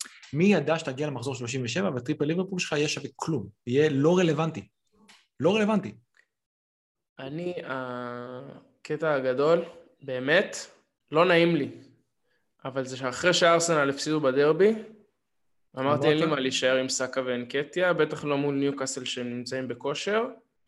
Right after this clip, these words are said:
Speaker 2: אני מחליף אותם, כאילו, מול, במקום אנקטיה, אני אמרתי, "אם כן, אני נשאר בדוק, ואני חייב את ורדי, אינגס ורישה לבחור שלושה מהם."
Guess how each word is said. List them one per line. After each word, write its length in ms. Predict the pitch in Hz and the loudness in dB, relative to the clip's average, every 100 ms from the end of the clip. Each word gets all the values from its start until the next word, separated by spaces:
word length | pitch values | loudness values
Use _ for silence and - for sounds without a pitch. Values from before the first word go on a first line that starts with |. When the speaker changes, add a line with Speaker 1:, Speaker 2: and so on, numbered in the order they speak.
| _ _ _ _ _ _ _ _ - | _ _ _ _ _ _ _ _ -12
Speaker 2:
אני 160 | 123 127 | -8 -6
מחליף 440 | 127 - 156 156 | -8 -4 -4 -2
אותם, 280 | 160 151 139 | 0 0 0
כאילו, 200 | - 139 | -4 -4
מול, 300 | 139 147 147 | -2 0 0
במקום 520 | 139 139 143 139 156 156 | -2 -4 -4 0 2 2
אנקטיה, 480 | 151 160 151 156 | 2 0 2 2
אני 380 | 143 139 131 - 143 | 2 0 -2 -6 -2
אמרתי, 300 | 151 156 165 | 0 2 0
"אם 60 | 151 | 2
כן, 220 | 180 185 | 4 6
אני 140 | 175 | 6
נשאר 300 | 160 156 170 | 4 2 2
בדוק, 800 | 156 143 156 185 240 - - - - 131 | 2 0 6 8 8 2 -10 -16 -12 -6
ואני 200 | 135 131 | -4 -4
חייב 500 | - 139 156 170 170 151 - _ _ _ _ _ _ _ _ - | 2 4 6 6 4 -2 -12 _ _ _ _ _ _ _ _ -18
את 140 | - 139 | -14 -2
ורדי, 680 | 156 190 214 202 247 240 - | 4 6 4 4 2 0 -2
אינגס 420 | 196 220 220 175 147 | 2 4 2 0 0
ורישה 440 | 147 165 190 220 | 2 4 2 2
לבחור 380 | 202 160 - 170 | 0 -2 0 0
שלושה 400 | 170 147 - 135 | -2 -4 -2 -2
מהם." 220 | 123 104 | -4 -8